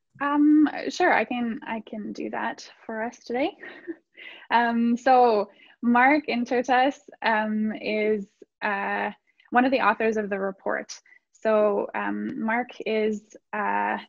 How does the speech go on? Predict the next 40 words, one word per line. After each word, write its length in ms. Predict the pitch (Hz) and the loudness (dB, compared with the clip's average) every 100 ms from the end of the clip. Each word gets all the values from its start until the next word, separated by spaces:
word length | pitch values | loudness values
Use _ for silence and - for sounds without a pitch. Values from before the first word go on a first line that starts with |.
| _ _ _ _ _ | _ _ _ _ _
immigrated 400 | 247 247 247 240 | 0 2 2 2
to 60 | 240 | -2
Canada 380 | 254 233 240 254 | -6 -2 -2 -2
from 120 | 220 | -4
two 120 | 220 | -4
thousand 260 | - 226 226 | -2 -2 -2
seven 260 | 269 262 277 | -2 2 0
from 140 | 247 | 0
the 100 | 220 | -4
Philippines, 600 | 247 262 262 294 330 370 | -2 -4 2 4 4 2
where 100 | 240 | -2
he 160 | 233 220 | -2 -2
learned 220 | 220 220 | -2 -2
about 180 | 208 208 | -2 -4
the 80 | |
importance 460 | 208 208 208 226 208 | -6 -4 -4 -4 -8
of 100 | 202 | -10
community 500 | - 233 247 254 254 | -6 -2 0 0 -2
and 100 | 226 | -2
the 80 | 202 | -6
challenges 680 | - 202 202 202 202 202 - - | -6 -4 -4 -4 -4 -4 -8 -6
that 180 | 196 - - | -6 -6 -8
poverty 300 | 196 196 196 | -8 -6 -8
brings. 420 | - - 226 220 _ _ _ _ | -8 -12 -14 -20 _ _ _ _
His 180 | - 220 | -6 -2
research 320 | 233 240 240 - | -2 0 -4 -4
interests 500 | - 226 233 226 - - | -6 -4 -4 -8 -10 -10
are 120 | 208 | -6
focused 300 | 220 214 226 | -4 -4 -4
on 100 | 196 | -6
cooperatives, 600 | - 262 262 254 247 - | 0 0 0 -2 -2 -6
community 320 | - 220 208 | -6 -6 -4
economic 420 | 208 202 202 202 190 | -6 -6 -6 -8 -8
development, 600 | 202 214 208 208 214 214 - | -2 -2 -2 -6 -10 -12 -12
and 160 | 208 | -8
legal 220 | 226 233 | -2 0
issues 400 | 247 247 269 285 | 0 -2 -2 -4
concerning 420 | - 220 208 202 202 | -6 -10 -8 -8 -8
First 260 | 202 208 | -8 -8
Nations. 460 | - - - 294 | -12 -12 -18 -20